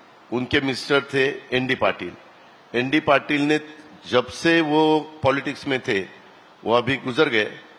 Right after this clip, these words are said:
तब से वो opposition में थे। लेकिन जब घर पे आते थे, घर में पॉलिटिक्स नहीं रहता ना, घर में तो एक आप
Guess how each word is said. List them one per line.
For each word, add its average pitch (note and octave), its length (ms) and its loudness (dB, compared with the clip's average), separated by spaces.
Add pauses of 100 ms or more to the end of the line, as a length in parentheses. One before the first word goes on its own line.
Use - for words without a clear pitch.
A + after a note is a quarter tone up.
(320)
तब C3+ 120 2
से - 220 -2
वो E3+ 140 4
opposition C#3+ 560 0
में A#2 140 -2
थे। G2 380 -10 (580)
लेकिन D3 840 -2
जब D#3 280 0
घर A#2 140 0
पे F3 160 -2
आते D#3 320 2
थे, G#2 400 -6 (600)
घर B2+ 200 4
में F#3 240 -2
पॉलिटिक्स F3+ 440 0
नहीं F#3+ 160 2
रहता D3+ 300 0
ना, E3+ 280 -2 (720)
घर A#2+ 160 0
में E3 180 2
तो F3+ 460 0 (360)
एक D#3+ 380 -4
आप E3 460 0